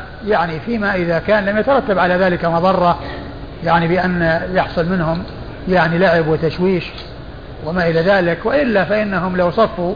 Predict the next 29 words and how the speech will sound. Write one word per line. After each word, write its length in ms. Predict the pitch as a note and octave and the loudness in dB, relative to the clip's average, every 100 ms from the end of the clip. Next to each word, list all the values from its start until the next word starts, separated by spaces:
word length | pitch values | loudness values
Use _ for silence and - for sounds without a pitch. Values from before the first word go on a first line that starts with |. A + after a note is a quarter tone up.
| - - - - - | -6 -16 -16 -14 -6
وهم 300 | - F#3+ F#3+ | -2 -2 0
مميزون 680 | F#3 F3+ E3+ D#3+ G3+ G#3 F#3 - - - - - - - | 0 0 0 2 2 2 -2 -10 -16 -16 -16 -16 -16 -10
يعني 420 | D#3 D#3+ D#3+ D#3 D#3+ | -6 -4 -4 -4 -2
مع، 440 | F3+ E3+ E3 D#3 D3 - - - - - - E3+ | 0 2 2 0 -4 -8 -10 -14 -14 -14 -12 -4
مع، 260 | E3+ E3 F#3 | 0 0 0
مع 220 | F3+ D#3+ | -2 -2
الناس 260 | F#3 A3+ | 0 0
فإنه 400 | - B3 C#4 G#3+ | 0 -2 2 2
لا 120 | B3+ B3 | 4 2
بأس 220 | G#3 F#3 | 2 2
بذلك، 420 | F#3+ G3 E3+ B2+ - - - - - - - | 2 2 2 -2 -8 -14 -16 -16 -14 -12 -2
لكن 320 | G3+ - G#3 | 0 0 0
لا 200 | C4 C4+ | 2 2
يكونون 420 | - A#3 A#3 G3+ | 2 0 2 0
في 80 | F#3 | -2
الصفوف 320 | - F#3+ F3 | -2 -2 0
المقدمة، 560 | F#3 F3+ F#3 D#3 E3+ F#3 | -2 0 -2 -2 -4 -2
المقد-، 380 | F3+ F3+ E3 | -2 -2 -2
المتقدمة، 640 | G3+ F3+ F3+ G3 F3 F3 F3 - - - - | -4 -4 -2 -2 0 -2 -4 -6 -14 -14 -4
ولا 260 | - D4+ C#4 | 2 4 4
يكونون 400 | C#4+ A#3+ B3 G#3+ | 2 0 0 0
بجوار 600 | F#3+ D#3 F#3+ G3+ F3 F#3 - - - - - G#3 | -2 0 2 4 2 -2 -6 -16 -16 -16 -4 0
أو 100 | G3+ | 2
قريبين 580 | F#3+ F3+ F3 G3+ F3+ | 2 2 0 0 0
من 100 | F3 | 0
الإمام، 440 | E3+ E3+ F3+ F#3 D#3 - - - - - - | -2 0 0 0 -2 -8 -14 -14 -16 -16 -8
لأن 260 | E3 F3+ F3+ | -2 0 0
هذا 380 | F3 G3+ F3+ F3+ | 0 2 2 2
يخالف 520 | E3 - A#3+ F3+ | 2 2 2 2